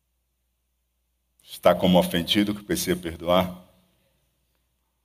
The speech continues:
Ou como ofensor que precisa se arrepender? O pecador,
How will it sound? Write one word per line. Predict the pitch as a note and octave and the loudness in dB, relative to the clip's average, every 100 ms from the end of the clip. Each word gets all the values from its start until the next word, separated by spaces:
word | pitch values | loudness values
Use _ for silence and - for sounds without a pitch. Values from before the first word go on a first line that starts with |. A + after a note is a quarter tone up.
| _ - | _ -10
Ou | F2+ | -4
como | F#2+ F#2 | 2 4
ofensor | F2 - E2+ - F2+ | 4 2 0 2 0
que | - | -2
precisa | E2 - E2 | -6 -4 -4
se | D2 D2+ | -4 -4
arrepender? | D2+ C#2+ D2 C2+ - _ _ _ _ _ _ _ _ _ _ _ _ _ _ _ _ _ _ _ _ _ _ | -4 -8 -14 -18 -20 _ _ _ _ _ _ _ _ _ _ _ _ _ _ _ _ _ _ _ _ _ _
O | _ | _
pecador, | - G2+ G#2 F2+ G2+ B2 A#2 - | 2 4 4 4 6 4 2 -10